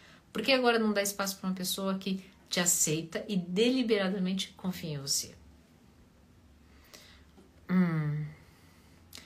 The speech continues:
O que você tem a dizer sobre constelação familiar? Oi, William. Você que perguntou é. Ah, gente, eu não conheço muito bem, mas, é, a,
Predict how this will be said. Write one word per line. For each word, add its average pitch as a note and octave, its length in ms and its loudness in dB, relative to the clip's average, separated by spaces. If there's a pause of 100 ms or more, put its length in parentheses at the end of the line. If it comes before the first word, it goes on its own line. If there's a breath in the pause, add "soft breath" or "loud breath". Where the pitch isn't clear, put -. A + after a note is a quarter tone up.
(340 loud breath)
O G3 60 -8
que A3 100 -2
você C#4 240 2
tem B3+ 140 0
a G#3+ 40 2
dizer F#3+ 300 2
sobre F3+ 280 -2
constelação F#3 680 -2
familiar? D#3+ 640 -2 (320)
Oi, A3+ 180 0
William. F#3+ 560 -2 (180)
Você - 200 -6
que F#3+ 80 -14
perguntou F3+ 420 -4
é. G3+ 220 0 (800 loud breath)
Ah, G#3+ 120 0
gente, G#3 260 -2
eu A3+ 60 4
não C4 100 0
conheço G3+ 540 2
muito F3+ 240 -4
bem, D3+ 260 -4
mas, F3 480 -2
é, E3 500 -2 (360)
a, D#3 540 -6